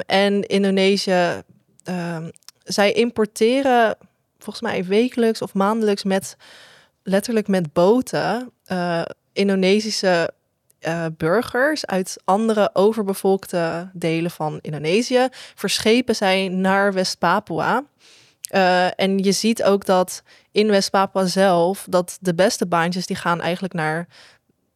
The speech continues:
niet-Papua's. Dus er komen steeds meer, ehm, Indonesiërs daar wonen. Die hebben het betere leven. De Papua's worden op hun eigen land gediscrimineerd. En op die manier zie je eigenlijk dat zij, ja, achtergesteld worden door discriminatie,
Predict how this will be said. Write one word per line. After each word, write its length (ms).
niet-Papua's. 920
Dus 300
er 160
komen 280
steeds 380
meer, 460
ehm, 440
Indonesiërs 800
daar 220
wonen. 520
Die 300
hebben 360
het 180
betere 420
leven. 540
De 60
Papua's 580
worden 240
op 100
hun 160
eigen 440
land 520
gediscrimineerd. 1160
En 120
op 140
die 140
manier 440
zie 140
je 60
eigenlijk 380
dat 140
zij, 320
ja, 160
achtergesteld 760
worden 260
door 380
discriminatie, 1080